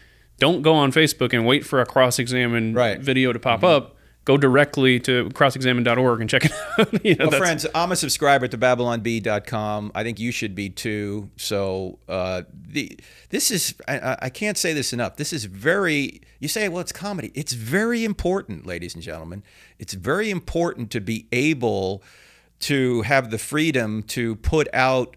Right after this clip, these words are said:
Speaker 2: material like this. And if the Babylon Bee folks here lose that freedom, they still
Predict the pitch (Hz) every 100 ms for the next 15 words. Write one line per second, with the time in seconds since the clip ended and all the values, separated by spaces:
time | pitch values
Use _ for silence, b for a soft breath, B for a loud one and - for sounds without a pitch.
0 | b b b 110 - 160 156 147 123 110
1 | 107 - 107 107 117 110 110 - 104 104
2 | 123 151 143 135 131 131 127 131 123 -
3 | 123 110 123 143 143 113 117 113 - 135
4 | 139 117 98 95 113 113 - 160 165 139
5 | 120 117